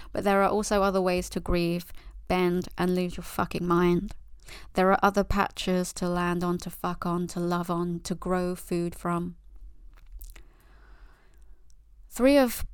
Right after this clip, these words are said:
Pentacles is a portal, not just to your logical, hard-earned emotional truths, but the truths of others, and a truth beyond the only way you've ever been shown. It's a meditation on life,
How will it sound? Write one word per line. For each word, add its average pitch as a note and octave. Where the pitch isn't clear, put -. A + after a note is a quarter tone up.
Pentacles G3+
is E3+
a E3
portal, E3+
not A#3
just -
to G3+
your F3+
logical, F3+
hard-earned F3
emotional E3+
truths, F3
but -
the G3
truths A3
of F3+
others, -
and F#3+
a G3
truth -
beyond F#3+
the F#3+
only F#3+
way F3+
you've F3+
ever E3+
been D#3+
shown. E3+
It's G3+
a G#3+
meditation A3
on F#3
life, F3+